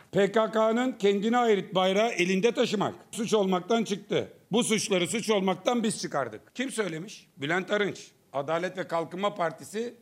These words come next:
hükümet sözcüsü. İki bin on beş yılında yaptıkları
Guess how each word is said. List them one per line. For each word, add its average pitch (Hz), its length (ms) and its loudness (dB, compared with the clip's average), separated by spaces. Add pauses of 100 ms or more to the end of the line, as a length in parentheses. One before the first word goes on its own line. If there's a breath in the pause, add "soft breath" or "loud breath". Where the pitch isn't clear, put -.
hükümet 233 380 -4
sözcüsü. 120 500 -8 (240)
İki 208 260 0
bin 247 260 0 (120)
on 240 240 4
beş 196 280 0
yılında 208 680 2 (380)
yaptıkları 208 840 -2